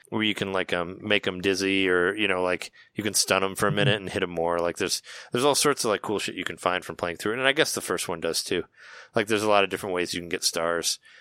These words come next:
Speaker 1: which they super elaborated on in the Wii version. But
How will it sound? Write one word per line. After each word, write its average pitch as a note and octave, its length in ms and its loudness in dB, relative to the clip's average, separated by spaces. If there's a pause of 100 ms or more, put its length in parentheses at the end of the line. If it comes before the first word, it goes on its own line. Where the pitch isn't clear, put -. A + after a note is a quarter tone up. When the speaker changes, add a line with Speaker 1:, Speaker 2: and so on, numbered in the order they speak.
Speaker 1:
which A2+ 180 0
they A#2+ 120 6
super B2 320 2
elaborated F#2+ 640 6
on E2 200 2
in D#2 80 -6
the D#2+ 60 -2
Wii E2+ 240 -2
version. D#2 360 -6 (140)
But E2 200 -2